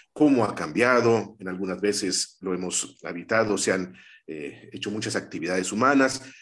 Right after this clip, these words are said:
pero tras algunos, eh, meteoros ambientales, algunas cuestiones, eh, sabemos que la historia, huracanes que han modificado, eh, de una manera muy importante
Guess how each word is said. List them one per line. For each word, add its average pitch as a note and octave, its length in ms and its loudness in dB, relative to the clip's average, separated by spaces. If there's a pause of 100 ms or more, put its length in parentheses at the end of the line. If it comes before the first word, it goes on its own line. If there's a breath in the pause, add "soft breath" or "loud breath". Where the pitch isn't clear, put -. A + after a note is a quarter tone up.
(160 loud breath)
pero C#3 420 4
tras G2+ 340 -2
algunos, A2+ 680 0 (240 loud breath)
eh, E2 220 -6 (340)
meteoros A2+ 720 2
ambientales, G2+ 960 0
algunas A2 520 -4
cuestiones, G#2 800 -2 (340 loud breath)
eh, F2 300 -2 (540)
sabemos A#2+ 540 4
que G#2+ 100 -2
la F#2+ 60 0
historia, A#2 420 4
huracanes G#2 540 0
que A#2 120 0
han G#2+ 220 -2 (240 loud breath)
modificado, G#2+ 920 2 (200 loud breath)
eh, F2+ 200 -2
de F2+ 560 -2
una A2+ 260 -2
manera G#2 320 2
muy G#2+ 220 0
importante G2 800 0